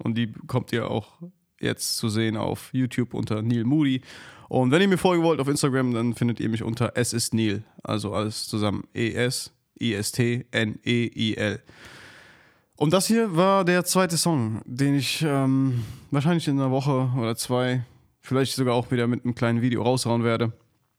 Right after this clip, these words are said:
Und der wird sich nennen, äh, Balenciaga Triple S.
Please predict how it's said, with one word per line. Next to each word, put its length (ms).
Und 540
der 100
wird 140
sich 160
nennen, 420
äh, 140
Balenciaga 580
Triple 320
S. 340